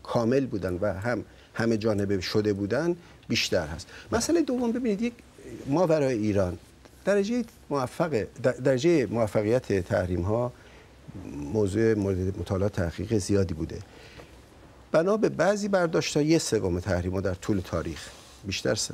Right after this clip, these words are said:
Speaker 1: از صد و خورده‌ای تحریم که مطالعه شدن، یک سوم اینها موفقیت، اه، قلمداد ش-، با م-، موفقیت قلمداد شدن. یک برداشت دیگه،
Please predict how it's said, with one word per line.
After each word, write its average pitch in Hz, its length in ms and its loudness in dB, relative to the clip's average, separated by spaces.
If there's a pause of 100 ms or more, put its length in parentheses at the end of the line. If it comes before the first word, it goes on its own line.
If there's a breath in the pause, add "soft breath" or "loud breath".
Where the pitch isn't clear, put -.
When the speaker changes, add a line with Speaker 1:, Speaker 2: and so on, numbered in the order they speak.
Speaker 1:
از 98 140 -4
صد - 260 0
و 104 40 -2
خورده‌ای 95 500 -2 (240)
تحریم 98 380 -2
که 87 320 -4
مطالعه 95 340 -4
شدن، - 320 -4
یک 220 180 0
سوم 123 300 -2
اینها 110 220 -2
موفقیت، 101 560 -2 (680 loud breath)
اه، 98 140 -2
قلمداد 92 480 -2
ش-، - 80 -12
با 101 140 -2
م-، 92 80 -2 (600)
موفقیت 98 500 -2
قلمداد 92 320 0
شدن. 95 340 0 (920 loud breath)
یک 254 220 2
برداشت 156 500 0
دیگه، 180 200 0